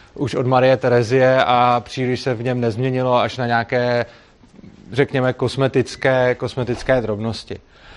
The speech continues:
A podobně tak se můžeme doslechnout oblíbenou kritiku na to, že platy učitelů jsou nízké a že nejsou dostatečně ohodnoceni, ale zase na druhou stranu,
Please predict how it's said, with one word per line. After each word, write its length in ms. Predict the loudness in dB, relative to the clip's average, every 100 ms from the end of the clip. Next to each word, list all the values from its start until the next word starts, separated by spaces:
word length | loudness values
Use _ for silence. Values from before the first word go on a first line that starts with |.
| -20 -20 -20 -4 2
A 180 | 2
podobně 420 | 4 4 4 4 4
tak 220 | 2 0
se 540 | 0 2 4 4 2 -2 -10 -8
můžeme 800 | -4 0 2 2 2 2 -2 -6 -16 _ _ _ -4
doslechnout 840 | -2 2 0 2 2 2 -2 -8 -20 _
oblíbenou 680 | -4 -2 0 0 2 2 2
kritiku 400 | 0 -2 0 0
na 140 | 0
to, 120 | 0
že 140 | 2 2
platy 300 | 4 2 0
učitelů 520 | -4 -2 2 2 0
jsou 200 | -2 -2
nízké 600 | -2 -6 -2 2 4 2 -4 _ -20 _ _ -8
a 80 | -4
že 100 | -2
nejsou 220 | -2 -2
dostatečně 480 | -2 0 0 0 0
ohodnoceni, 840 | 0 0 0 -2 -2 -2 -2 -4 -10 _ _ _ _
ale 180 | 2 4
zase 200 | 4 2
na 100 | 2
druhou 220 | 6 6
stranu, 500 | 4 2 2 2 -2